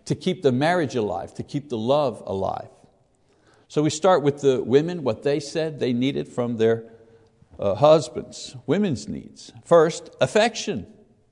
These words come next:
Not necessarily sex, but affection, displays of affection, romance, cuddling, holding,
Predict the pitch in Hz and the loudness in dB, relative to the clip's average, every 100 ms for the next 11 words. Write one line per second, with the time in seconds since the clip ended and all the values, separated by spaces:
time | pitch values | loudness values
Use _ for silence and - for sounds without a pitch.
0 | _ _ _ _ _ _ _ _ - 180 | _ _ _ _ _ _ _ _ -8 0
1 | 233 208 170 185 214 208 - 165 160 175 | 0 0 -2 0 0 -2 -4 0 4 4
2 | 139 117 110 104 - - - - 175 127 | 4 4 0 -4 -10 -16 -8 0 2 2
3 | - - - - _ _ _ _ _ _ | 0 -14 -16 -18 _ _ _ _ _ _
4 | _ _ _ - 147 - 139 - 185 190 | _ _ _ 4 4 6 0 0 2 2
5 | - 127 101 127 165 - 175 190 170 160 | -2 -6 -2 0 0 0 2 4 4 4
6 | 160 - 151 151 - 104 135 175 196 160 | 2 2 0 0 -6 2 6 6 6 4
7 | 120 95 - 165 175 185 143 110 - - | 2 -2 2 6 6 6 4 2 -4 -14
8 | - 185 202 214 208 151 113 87 - | 2 10 12 12 10 6 2 0 -10